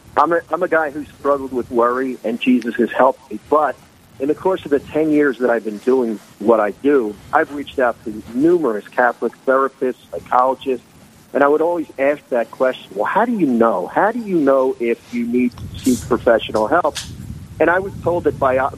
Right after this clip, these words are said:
that, uh, anxiety can be a biological condition, and sometimes professional help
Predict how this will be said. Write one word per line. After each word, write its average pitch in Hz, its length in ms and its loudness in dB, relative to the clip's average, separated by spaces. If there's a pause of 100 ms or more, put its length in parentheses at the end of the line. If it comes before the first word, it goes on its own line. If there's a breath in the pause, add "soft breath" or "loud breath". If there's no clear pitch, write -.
(120)
that, 123 320 -2
uh, 120 200 2
anxiety 143 500 0
can 147 300 -4
be 143 160 2
a 135 60 2
biological 131 760 0
condition, 143 560 -4 (180)
and 123 140 2 (140)
sometimes 139 720 0 (260)
professional 135 720 0
help 143 360 0